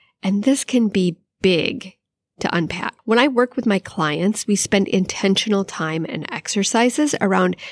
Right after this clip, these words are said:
getting clear on this. This is a highly individualized experience,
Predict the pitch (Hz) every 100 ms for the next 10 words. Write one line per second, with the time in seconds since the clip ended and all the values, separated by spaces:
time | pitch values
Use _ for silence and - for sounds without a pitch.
0 | - _ - 190 185 190 - - - 185
1 | 160 160 - 160 156 - - - - -
2 | _ _ _ _ _ _ 220 262 269 247
3 | 190 - - 185 190 190 185 - 175 170
4 | - - 156 165 - - - 175 170 -
5 | - -